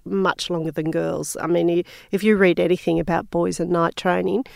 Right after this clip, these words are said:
um, it can take them three, five, seven, nine. So it depends on how wet that nappy is in the morning. So if it's just wet, I think in time it will sort itself out, and not to get too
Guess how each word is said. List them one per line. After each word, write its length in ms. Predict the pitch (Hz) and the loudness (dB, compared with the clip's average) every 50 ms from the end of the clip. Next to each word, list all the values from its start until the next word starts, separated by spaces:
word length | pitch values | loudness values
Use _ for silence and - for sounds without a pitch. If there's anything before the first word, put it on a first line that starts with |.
| - - - - - - - - _ - - | -20 -20 -20 -20 -20 -20 -20 -20 _ -4 2
um, 600 | - 208 202 208 202 196 196 190 196 190 - - | 4 6 8 8 8 8 8 6 6 4 2 0
it 160 | - - 220 - | 0 0 0 2
can 160 | - 202 208 | 2 0 2
take 240 | - 202 196 - - | 4 4 2 4 4
them 520 | 190 180 170 170 165 165 165 180 202 - - - - - - | 2 4 4 4 2 2 0 -4 -8 -12 -16 -18 -18 -18 -14
three, 500 | - - - 208 202 202 208 208 202 196 | -10 -4 0 2 2 4 4 2 2 0
five, 640 | 190 - - 180 175 175 175 170 175 180 170 - - | -2 0 4 4 6 6 6 6 4 2 0 0 -4
seven, 400 | - - 180 156 175 160 165 165 | 0 2 2 2 2 2 2 2
nine. 320 | 170 175 170 170 165 156 | 4 4 2 2 0 0
So 140 | - - 196 | -2 -2 -2
it 100 | 185 - | -2 -4
depends 640 | 220 - - 226 247 233 247 254 254 233 - - - - - - - - - - - - | -4 0 6 6 8 8 8 6 4 2 -2 -12 -18 -20 -20 -20 -20 -20 -20 -14 -2 0
on 100 | 208 202 | 0 0
how 240 | 165 165 214 208 190 | 2 4 4 4 4
wet 240 | 165 185 190 - 180 | 4 2 0 0 0
that 180 | 190 180 - - | -2 0 0 0
nappy 420 | 190 180 - - 180 165 175 196 | 0 0 0 -2 -2 0 2 2
is 140 | 226 - - | 2 2 2
in 80 | 202 190 | 2 2
the 80 | 185 | 2
morning. 340 | 185 190 185 202 262 311 311 | 2 4 4 4 4 4 2
So 140 | - - 277 | 2 2 0
if 160 | 269 277 - | 0 2 -2
it's 160 | 320 - - - | -2 -2 -4 -6
just 480 | - - 226 180 180 - - - - | -2 0 0 0 0 0 -8 -8 -4
wet, 300 | 160 - 190 247 - - - - | -2 -2 0 -2 -2 -4 -6 -4
I 100 | 196 202 | -2 -2
think 320 | - - 214 214 214 - | 2 4 4 4 4 2
in 160 | 220 208 208 | 2 2 2
time 460 | 190 - - - 190 185 175 180 180 180 | 2 0 0 4 6 6 6 6 4 2
it 120 | - - | 0 0
will 120 | 180 170 | -2 0
sort 260 | - - - 175 165 175 | 0 2 2 2 2 0
itself 420 | 170 - - - 165 165 - - | 0 -2 -2 -2 -2 -4 -2 -2
out, 220 | 165 175 180 190 | -2 -2 0 0
and 220 | 175 175 170 175 190 | 2 2 4 4 6
not 240 | 202 220 226 - - | 6 6 4 4 2
to 100 | 240 220 | 0 2
get 280 | - 208 190 - _ - | 4 2 2 2 _ -6
too 460 | - - 202 185 180 180 175 180 | -2 2 4 6 6 8 6 4